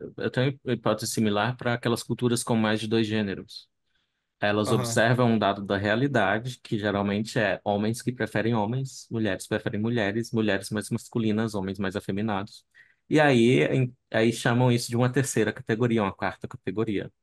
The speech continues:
Speaker 1: É,
Speaker 2: Sim.
Speaker 1: então, eu acho que é isso que acontece. Então, é, aí o pessoal da construção social. Tá aí, vamos voltar só um pouquinho a isso antes da gente voltar pra cientificidade da terapia, que é, é,
Speaker 2: Aham.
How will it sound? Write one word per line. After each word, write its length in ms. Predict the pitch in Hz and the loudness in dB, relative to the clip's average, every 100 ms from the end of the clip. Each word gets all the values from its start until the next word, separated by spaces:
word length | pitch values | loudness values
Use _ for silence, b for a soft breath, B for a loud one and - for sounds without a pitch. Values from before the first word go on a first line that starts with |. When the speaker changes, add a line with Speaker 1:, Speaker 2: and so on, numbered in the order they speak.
| _ _ _ _ - | _ _ _ _ -10
Speaker 1:
É, 320 | 98 95 92 | -4 -2 -4
Speaker 2:
Sim. 40 | |
Speaker 1:
então, 160 | - 110 | -2 2
eu 80 | 98 | 2
acho 180 | 101 - | 2 2
que 60 | |
é 80 | 120 | 2
isso 140 | 113 - | 2 0
que 60 | |
acontece. 580 | 135 160 151 117 107 - | -2 -2 2 2 2 -4
Então, 400 | 92 104 98 98 95 | -8 -4 -2 -2 -2
é, 260 | 98 92 95 | -2 -2 0
aí 80 | 104 | 0
o 40 | |
pessoal 300 | 117 - 104 | 0 0 0
da 100 | 104 | 0
construção 500 | 117 107 110 - 113 | -2 0 -2 0 -2
social. 440 | 107 - 120 123 123 B | 0 0 2 0 -2 B
Tá 100 | 165 | 2
aí, 100 | 143 | 4
vamos 180 | 120 139 | 6 6
voltar 240 | 139 135 | 4 4
só 140 | 131 156 | 2 0
um 60 | |
pouquinho 380 | 170 156 - 113 | 2 0 2 0
a 100 | 101 | 2
isso 260 | 110 123 107 | 2 2 0
antes 120 | 101 | 0
da 120 | 104 | 2
gente 280 | 101 98 - | 0 0 -4
voltar 380 | 95 95 92 98 | -2 -2 0 -4
pra 380 | - 95 92 90 - _ | -2 -4 -4 -6 -10 _
cientificidade 840 | - - 101 - - 101 95 95 98 | -4 0 0 -2 -4 0 0 0 -2
da 120 | 92 | -6
terapia, 500 | - 98 - 95 90 | -4 -4 -4 -8 -8
que 140 | - | -6
é, 200 | 98 92 - _ _ _ _ _ _ - | -4 -4 -6 _ _ _ _ _ _ -4
é, 280 | 110 101 | 0 2
Speaker 2:
Aham. 340 | 98 95 92 | 2 2 0